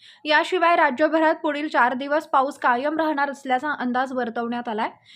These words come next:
विदर्भातील अनेक जिल्ह्यांनाही पावसाचा येलो अलर्ट देण्यात आला आहे. बुलढाणा, चंद्रपूर, गडचिरोली, गोंदिया, नागपूर, वर्धा या जिल्ह्यांमध्ये वादळी वाऱ्यासह मुसळधार पावसाचा अंदाज वर्तवण्यात आलाय. आयएमडीने विदर्भातील काही जिल्ह्यांना पुढील चार दिवसांसाठी येलो अलर्ट दिलाय.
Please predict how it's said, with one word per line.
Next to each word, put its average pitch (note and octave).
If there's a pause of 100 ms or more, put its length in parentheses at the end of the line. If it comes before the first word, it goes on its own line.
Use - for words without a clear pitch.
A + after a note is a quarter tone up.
(140)
विदर्भातील F#4
अनेक D#4+
जिल्ह्यांनाही D4+
पावसाचा C#4+
येलो C4+
अलर्ट B3
देण्यात B3
आला A3
आहे. A3+ (300)
बुलढाणा, D#4
चंद्रपूर, D#4+
गडचिरोली, D4
गोंदिया, C#4
नागपूर, C#4+
वर्धा B3+
या B3
जिल्ह्यांमध्ये D#4+
वादळी C#4+
वाऱ्यासह D4
मुसळधार C#4
पावसाचा C4
अंदाज B3
वर्तवण्यात B3
आलाय. F3 (460)
आयएमडीने E4
विदर्भातील D#4
काही D4
जिल्ह्यांना C4+
पुढील C#4+
चार C#4+
दिवसांसाठी C4+
येलो B3+
अलर्ट A#3+
दिलाय. B3